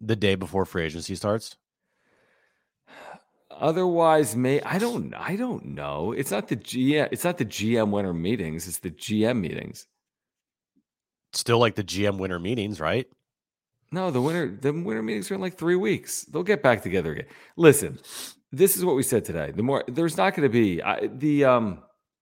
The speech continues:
Speaker 2: you know, the Aaron Judge deal isn't falling tomorrow.
Speaker 1: Probably
Speaker 2: Like,
Speaker 1: not.
Speaker 2: the Kodai Senga move, I don't think is coming tomorrow. Um, could there be minor moves or a real move tomorrow? I guess it's a possibility.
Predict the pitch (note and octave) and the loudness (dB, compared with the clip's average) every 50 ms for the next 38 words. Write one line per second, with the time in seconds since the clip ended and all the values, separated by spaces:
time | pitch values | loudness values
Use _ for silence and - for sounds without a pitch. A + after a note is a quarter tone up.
0 | _ _ _ _ - - - B2+ A#2 A#2 A#2 D3 E3+ F3 F3+ E3+ A#2+ F2+ A2+ A2+ | _ _ _ _ -18 -10 -4 -2 0 2 2 2 2 2 2 0 0 2 4 4
1 | A2+ G#2 F#2 F2+ - G2+ F2 E2+ F2 E2 E2 D#2+ D#2+ D2 - _ - - - G#2+ | 4 4 2 -2 -2 0 0 0 0 -2 -4 -8 -10 -12 -14 _ -16 -10 -6 -4
2 | F#2+ F2+ E2+ D#2+ D#2+ - - F#2 E2+ D#2 D2+ D2 D2 - - - _ _ _ _ | -4 -2 -2 -4 -6 -8 -8 -8 -6 -6 -6 -6 -8 -10 -12 -16 _ _ _ _
3 | _ _ _ _ _ _ _ _ _ _ _ _ _ - G2 F#2 F#2 F#2 G#3+ F#3+ | _ _ _ _ _ _ _ _ _ _ _ _ _ -6 0 2 4 4 4 2
4 | D3 G2+ D#2 E2+ F2+ G#2 G2+ F#2+ - - - - D3 D#3+ D#3 C#3+ B2 G#2+ - - | 0 -2 -2 -2 0 0 0 0 -2 -4 0 4 4 6 6 6 4 4 2 0
5 | - A2 G#2+ A2+ A2+ A#2 A2+ A#2 A#2 A#2 A#2 A#2 G2 G#2 F#2 F#2+ G2 F#2 F#2 G2+ | 2 2 2 2 2 2 2 4 4 4 4 2 2 0 0 0 -2 -4 -4 -4
6 | F#2 E2 F2 - - A2 G2 F2+ E2 - - G2+ F2+ E2+ E2 D#2 D2 C#2+ C#2+ - | -6 -6 -6 -8 -6 -6 -4 -4 -6 -8 -8 -6 -6 -4 -4 -4 -6 -6 -8 -12
7 | - _ _ _ _ _ _ _ _ _ _ - E2 F2 F2+ F2+ - C#3+ C3+ B2+ | -14 _ _ _ _ _ _ _ _ _ _ -8 -6 -6 -6 -2 0 2 2 2
8 | B2 A#2+ B2+ A2+ A#2 A#2 A#2+ B2 C3+ C#3 C#3+ E3 F#3+ G#3+ C4 F3 B2+ A#2+ A2 G#2 | 2 2 2 2 4 4 2 2 2 0 0 0 0 -2 -2 -2 -2 0 2 2
9 | D2+ E2 G#2+ G2 G#2+ A#2+ B2+ B2+ B2+ C3+ D#3 D3+ - D3 D#3+ F3 F3+ C#3 G#2+ G2+ | 2 0 -2 0 0 0 0 0 0 -2 -2 -2 -6 -6 -4 -2 -2 -2 0 0
10 | A2+ A2 - G2 - - - G#2 G#2 G2 - F#2 D2 D#2 F2 A2+ C#3 A2 D#2+ D#2 | -2 -2 -4 -6 -10 -6 -2 -2 -2 0 -2 -4 -4 -2 0 0 0 0 -2 -4
11 | E2+ A2 | -6 -8